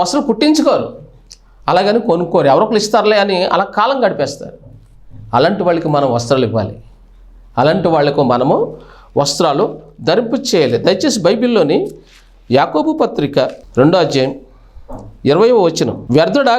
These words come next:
క్రియలేని విశ్వాసం నిష్ఫలమైనదని తెలుసుకొని కోరుచున్నావా? మన పితరుడైన అబ్రహాం తన కుమారుడైన ఇస్సాకును బలి-,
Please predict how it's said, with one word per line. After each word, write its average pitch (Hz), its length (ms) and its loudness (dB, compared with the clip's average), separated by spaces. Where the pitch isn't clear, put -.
క్రియలేని 262 440 2
విశ్వాసం 208 480 0
నిష్ఫలమైనదని 202 840 0
తెలుసుకొని 175 380 0
కోరుచున్నావా? 156 520 0
మన 208 100 2
పితరుడైన 294 520 0
అబ్రహాం 214 360 0
తన 190 100 0
కుమారుడైన 208 440 2
ఇస్సాకును 240 440 0
బలి-, 165 220 -2